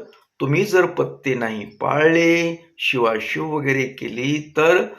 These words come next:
चांगलं फळ मिळण्याऐवजी वाईट फळ मिळू शकतं. हं? त्याची काळजी घ्यावी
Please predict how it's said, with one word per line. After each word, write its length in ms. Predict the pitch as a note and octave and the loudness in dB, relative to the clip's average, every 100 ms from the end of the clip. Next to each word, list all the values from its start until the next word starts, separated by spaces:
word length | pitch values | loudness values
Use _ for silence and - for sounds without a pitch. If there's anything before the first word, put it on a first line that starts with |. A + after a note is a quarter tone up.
| - _ _ _ - | -20 _ _ _ 0
चांगलं 600 | A#2+ B2 B2+ D#3 F#3 F3+ | 0 0 2 4 4 2
फळ 200 | C#3 C#3 | 0 0
मिळण्याऐवजी 840 | C3 A#2 A#2 A#2 A#2 A2+ A#2 A#2 F3 | 0 -6 -6 -2 -2 -2 -4 -6 -4
वाईट 520 | D3+ B2 B2 C3+ - | 0 2 0 -2 -8
फळ 180 | A#2 A#2 | -6 -6
मिळू 340 | A2 A#2 A#2+ | -6 -10 -10
शकतं. 1000 | - - C#3+ - _ - C#3+ D3 B2+ - - - _ _ _ _ _ - | -8 -6 -8 -10 _ 2 6 8 6 4 -4 -16 _ _ _ _ _ -6
हं? 220 | G3 G4 G4 - _ _ _ - | -2 0 -2 -6 _ _ _ -8
त्याची 220 | A#2+ A#2 | -6 -6
काळजी 400 | A2+ A2+ A2 A#2+ | -4 -4 -4 -6
घ्यावी 560 | A#2+ C#3+ E3+ G#3+ - | -2 -2 0 -4 -8